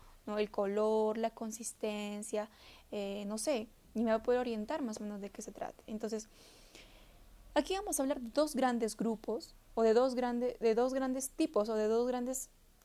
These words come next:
¿qué puede ser este derrame pleural? Puede ser un transudado o en-, un, o exudado. ¿Qué es transudado y qué es exudado? Bueno, o cómo yo voy a poder diferenciar.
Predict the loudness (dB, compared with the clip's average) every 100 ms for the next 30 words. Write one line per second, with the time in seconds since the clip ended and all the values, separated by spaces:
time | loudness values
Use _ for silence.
0 | -12 -6 0 2 2 2 0 0 -4 -4
1 | -2 -4 -6 -6 -6 -2 -2 -2 -4 -6
2 | -8 -6 -8 -4 0 2 0 -2 -6 -6
3 | -4 -4 -8 -10 -2 0 2 -2 -2 2
4 | 2 0 -14 -4 -2 0 0 0 0 -6
5 | -16 -20 -20 -10 -6 -4 -4 -4 -2 -2
6 | 0 -2 -6 -10 -6 -6 -6 -8 -8 -8
7 | -10 -18 _ -20 -20 -20 -14 -6 -6 -4
8 | -2 0 2 0 0 -4 -4 -2 -2 -4
9 | -8 -10 -8 -8 -8